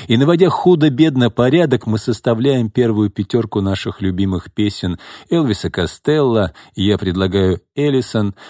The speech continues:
Little Tigers, Man Out of Time, King Horse и мерсибитовскую версию Every Day I Write the Book. Она есть у меня где-то на пиратской кассете.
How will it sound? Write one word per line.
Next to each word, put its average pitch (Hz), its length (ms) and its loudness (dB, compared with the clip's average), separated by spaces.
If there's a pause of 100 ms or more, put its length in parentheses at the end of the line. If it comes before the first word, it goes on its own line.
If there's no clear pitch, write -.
(140)
Little 135 420 0 (200)
Tigers, 135 640 0 (320)
Man 160 280 2 (100)
Out 143 360 4 (100)
of 101 140 2 (140)
Time, 143 420 2 (460)
King 147 200 0 (180)
Horse 151 460 0 (320)
и 104 300 -2 (180)
мерсибитовскую 110 1000 0
версию 110 600 2 (300)
Every 123 300 0
Day 120 360 2 (220)
I 107 280 0
Write 107 380 0 (140)
the 92 200 -2
Book. 117 380 -4 (260)
Она 92 200 -2
есть 98 300 -2
у 87 40 -2
меня 90 240 0
где-то 85 260 -2
на 85 80 -2
пиратской 95 400 -2
кассете. 113 580 -2